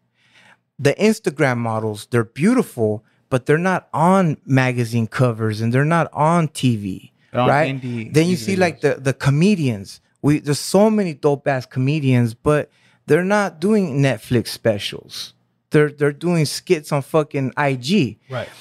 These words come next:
Speaker 1: Then there's all these dope-ass podcasts, but they're not on E S P N Sports. They're not on fucking T M Z.
Speaker 2: Mainstream, nothing.
Speaker 1: They're, so all, we have our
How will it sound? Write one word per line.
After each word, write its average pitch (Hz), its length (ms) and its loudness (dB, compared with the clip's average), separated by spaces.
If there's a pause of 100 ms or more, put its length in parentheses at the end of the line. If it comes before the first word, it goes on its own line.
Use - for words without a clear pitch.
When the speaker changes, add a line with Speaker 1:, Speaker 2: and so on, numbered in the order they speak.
(140)
Speaker 1:
Then 190 200 2
there's 180 260 0
all 185 220 2
these 180 220 -2
dope-ass 151 640 0
podcasts, 147 840 -4 (300)
but 170 260 2 (220)
they're 175 180 4
not 220 340 2
on 190 300 -2
E 143 160 2
S 120 160 -4
P 123 300 0
N 113 140 0
Sports. - 640 -6
They're 170 180 2
not 190 300 0
on 180 300 2
fucking 135 560 -2
T - 240 -2
M 117 180 2
Z. 110 180 -2
Speaker 2:
Mainstream, 117 180 4
nothing. 117 380 0
Speaker 1:
They're, 165 220 0
so 160 340 -2 (380)
all, 180 300 2
we 165 280 0
have 190 240 2
our 147 160 -2